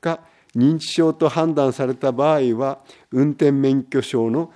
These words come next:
取り消しなどの対象となっております。三つ目は、高齢者講習の合理化、高度化が行われたところであります。七十五歳以上で認知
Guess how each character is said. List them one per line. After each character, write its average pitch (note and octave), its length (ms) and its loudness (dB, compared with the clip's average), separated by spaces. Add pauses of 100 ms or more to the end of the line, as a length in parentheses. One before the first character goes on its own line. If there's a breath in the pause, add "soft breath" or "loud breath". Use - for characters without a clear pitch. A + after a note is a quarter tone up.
(140 soft breath)
取 C3+ 220 -2
り - 20 -12
消 C3+ 140 -4
し B2 160 -4
な B2 220 0
ど A2+ 220 -2 (260)
の F3+ 180 -2 (160)
対 C3 240 -2
象 A#2+ 380 -2 (160)
と - 240 -4
な B2 140 0
っ - 40 -6
て - 300 -6
お G#2 100 -2
り G2+ 60 -4
ま F2+ 100 -4
す。 - 100 -18 (920 soft breath)
三 C3+ 100 -4
つ - 240 -6
目 F3+ 120 4
は、 B2 320 2
高 D#3+ 200 -2
齢 E3 140 2
者 D3+ 160 -2
講 D3+ 260 -2
習 A#2 340 -6
の A#2+ 220 -4 (100)
合 B2+ 280 4
理 C3+ 140 -2
化、 B2+ 280 -4 (220)
高 C#3+ 260 0
度 C#3+ 160 0
化 C#3+ 140 -4
が D3+ 280 -2
行 B2+ 240 -4
わ B2 240 4
れ A#2+ 140 2
た A#2 240 -10
と - 80 -18
こ A2+ 140 -8
ろ C3 120 -4
で C#3+ 100 -4
あ A2+ 40 -2
り F#2+ 120 -6
ま F2+ 100 -14
す。 - 120 -20 (560 soft breath)
七 C#3 280 2
十 C3+ 160 0
五 A#2+ 140 2
歳 C#3 320 0
以 - 20 -4
上 A2+ 240 0
で A#2 320 -4
認 C3 240 2
知 - 260 -18